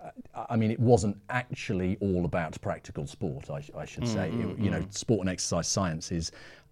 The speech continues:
Speaker 1: um, is really about, uh, it's about physiology and, and human physiology.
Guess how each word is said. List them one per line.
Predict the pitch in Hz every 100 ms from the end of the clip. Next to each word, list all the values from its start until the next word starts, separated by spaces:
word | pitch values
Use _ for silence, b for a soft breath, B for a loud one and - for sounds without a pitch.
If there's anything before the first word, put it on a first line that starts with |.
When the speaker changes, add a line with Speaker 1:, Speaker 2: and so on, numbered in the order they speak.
| -
Speaker 1:
um, | 90 85 85 85 - B B
is | 90 90
really | 98 98 87
about, | 82 90 87 85 - - -
uh, | 95 87 85 90 - -
it's | 98
about | - -
physiology | - 90 82 92 85 101
and, | 90 92
and | 92
human | 98 110 87
physiology. | 82 85 85 82 80 90 92